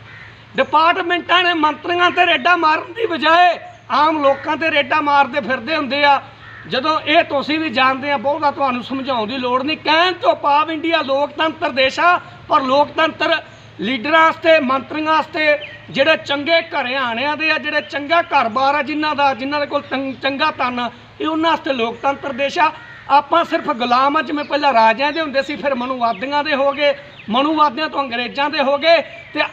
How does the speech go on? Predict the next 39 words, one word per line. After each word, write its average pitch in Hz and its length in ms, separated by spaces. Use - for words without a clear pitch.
ਅੱਜ 339 160
ਵੀ 508 240
ਮਨੂਵਾਦੀਆਂ 339 720
ਦੇ 359 120
ਆ 339 80
ਤੇ 339 120
ਮੰਤਰੀਆਂ 302 580
ਦੇ 349 160
ਆ। 311 180
ਅੱਜ 269 100
ਮੰਤਰੀਆਂ 262 520
ਦੇ 254 60
ਪੁੱਤ - 320
ਕੁੱਟਦੇ 202 440
ਆ, 214 60
ਪੁੱਤਾਂ 277 500
ਨੇ 320 120
ਤਾਂ 294 120
ਕੁੱਟਣਾ 285 320
ਹੀ 302 60
ਕੁੱਟਣਾ, 294 320
ਨਾਲ 294 320
ਜਿਹੜਾ 285 240
ਐਮ 277 180
ਐਲ 294 160
ਏ, 302 60
ਐਮ 277 120
ਪੀ 285 200
ਦਾ 294 120
ਕੋਈ 302 100
ਮਾਮੇ 254 380
ਚਾਚੇ 277 400
ਦਾ 285 80
ਗਾਂਹ 254 240
ਦੀ 294 120
ਰਿਸ਼ਤੇਦਾਰ, 269 440
ਉਹ 285 80
ਵੀ 311 100
ਚ-, - 100